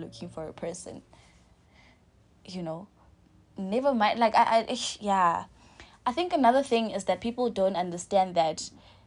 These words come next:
when a person is sing-, well, for me, when I'm single, I'm intentional about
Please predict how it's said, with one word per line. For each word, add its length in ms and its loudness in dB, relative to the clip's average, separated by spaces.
when 260 2
a 40 0
person 320 -2
is 120 -4
sing-, 180 -4
well, 160 2
for 160 -8
me, 240 -4
when 140 -2
I'm 180 -2
single, 560 -2
I'm 180 0
intentional 680 -4
about 400 -2